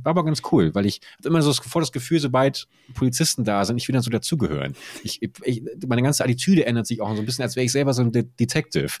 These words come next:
Und ich, ich neige dann fast dazu, zu, so, so komma-, so rumzukommandieren. So, „Lassen Sie es nochmal da unten hingehen. Und haben Sie denn jetzt hier schon die Fingerdrü-, <laughs> Fingerabdrücke abgenommen?“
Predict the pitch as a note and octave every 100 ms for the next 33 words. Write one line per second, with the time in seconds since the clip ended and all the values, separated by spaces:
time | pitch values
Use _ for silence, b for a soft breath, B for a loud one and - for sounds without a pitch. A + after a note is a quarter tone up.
0 | B C#4+ B - - C#3 B2 - B2 A#2+
1 | B2+ C#3+ B2+ B2 B2+ - D3 - B2+ C3+
2 | B2 C3 B2 A#2 A2+ A2+ C3 B2 B2 B2+
3 | A#2 A2+ A#2 E3 F#3+ - F3 E3 D2+ C#2+
4 | G2 A2+ B2+ C#3+ B2+ C3 B2+ A#2+ B2+ -
5 | G2+ F#2 F2+ G2 B2 B B B G#2 C3+
6 | C3+ C3 B2 B2 C#3 C3+ A#2+ G#3 D#3+ A3+
7 | - - D3 G3 - B2+ B2 B2+ - A#2
8 | A#2 F3+